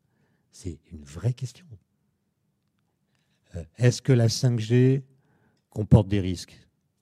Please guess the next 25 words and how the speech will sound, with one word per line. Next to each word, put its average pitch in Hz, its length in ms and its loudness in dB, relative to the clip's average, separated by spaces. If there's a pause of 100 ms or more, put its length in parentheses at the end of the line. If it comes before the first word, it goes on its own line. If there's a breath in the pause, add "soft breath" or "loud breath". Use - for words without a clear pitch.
On 92 100 -10
a 95 40 -2
réduit 104 220 -4
le 110 60 -8
débat 110 200 -2
à 107 60 0
cette - 160 -8
question, - 280 -8
mais 87 100 -12
il - 20 -12
y 80 40 -10
a 78 40 -12
d'autres 117 220 -2
questions. 160 340 -4
Est-ce 104 120 -8
que 104 80 -6
la 101 120 -2
cinq 101 240 -8
G 123 340 -4 (760 loud breath)
va, 98 380 -2 (120)
euh, 87 280 -8 (300)
augmenter 135 920 0
nos 107 180 -2
interactions 107 460 -2
sociales ? 85 460 -8